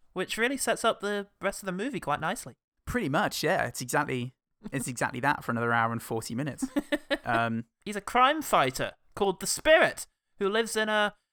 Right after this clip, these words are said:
Speaker 1: I mean, he wakes up from his dream to an entirely different kind of pussy. He's got a lot of cats.
Speaker 2: Yeah. At least one.
Speaker 1: At least one. Probably as many as two.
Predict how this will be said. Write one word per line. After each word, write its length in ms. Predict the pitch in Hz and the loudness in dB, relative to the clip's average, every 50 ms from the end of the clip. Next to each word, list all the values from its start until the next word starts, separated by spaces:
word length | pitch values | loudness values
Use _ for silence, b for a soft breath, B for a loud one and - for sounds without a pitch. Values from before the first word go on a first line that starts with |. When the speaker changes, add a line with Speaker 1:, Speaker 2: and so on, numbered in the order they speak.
| _ _ _ | _ _ _
Speaker 1:
I 60 | - 208 | -4 -2
mean, 80 | 220 | -2
he 40 | 226 | 0
wakes 300 | 208 214 254 254 - - | 2 2 2 2 2 2
up 140 | 233 240 - | 2 2 0
from 100 | - 165 | -2 -6
his 140 | 143 143 - | -6 -6 -4
dream 340 | - 135 135 147 175 180 - _ _ _ - - | -2 -2 0 -2 -2 -6 -10 _ _ _ -14 -4
to 140 | - - 214 | 0 2 2
an 80 | 196 185 - - | 2 2 2 0
entirely 580 | 196 190 185 - - 254 240 240 214 185 180 | 0 0 0 2 4 4 6 6 6 4 2
different 460 | 175 - - 214 - - 247 202 139 - | 2 2 2 2 2 2 0 0 0 2
kind 260 | - 147 131 123 123 | 0 2 2 0 -2
of 140 | 123 - - | -4 -2 2
pussy. 480 | - - 156 127 - - 131 113 87 _ _ _ _ _ _ _ _ _ _ _ | 4 4 4 4 2 -4 -6 -8 -10 _ _ _ _ _ _ _ _ _ _ _
He's 120 | _ - | _ -2
got 100 | - 160 | 0 2
a 60 | 147 | 2
lot 60 | 143 117 | 2 0
of 60 | - | -2
cats. 420 | - - 160 139 104 - - - - _ _ _ _ _ _ _ _ _ _ _ _ _ _ _ _ _ _ _ | -2 0 0 0 0 -2 -6 -14 -16 _ _ _ _ _ _ _ _ _ _ _ _ _ _ _ _ _ _ _
Speaker 2:
Yeah. 260 | - 127 117 113 107 107 - _ _ _ _ _ _ _ _ _ - | -4 -4 -2 -2 -4 -6 -10 _ _ _ _ _ _ _ _ _ -4
At 80 | 131 135 | -2 0
least 180 | 143 143 - | 0 0 0
one. 220 | 120 123 117 95 - _ _ _ _ _ _ - | 0 -2 -2 -4 -6 _ _ _ _ _ _ -2
Speaker 1:
At 120 | 170 185 | 0 0
least 280 | 190 202 240 233 - - | 0 0 -2 -2 0 0
one. 220 | - 143 120 107 - _ - - - | 0 2 0 0 -2 _ -20 -12 0
Probably 380 | - 233 220 208 202 190 185 170 | 4 4 4 6 4 2 2 0
as 100 | 156 165 | 0 0
many 240 | 165 156 151 139 139 | 0 0 2 2 0
as 180 | 131 131 - | 0 -2 -4
two. 380 | - - - - 135 120 101 | -6 -6 -4 -2 -2 -2 -2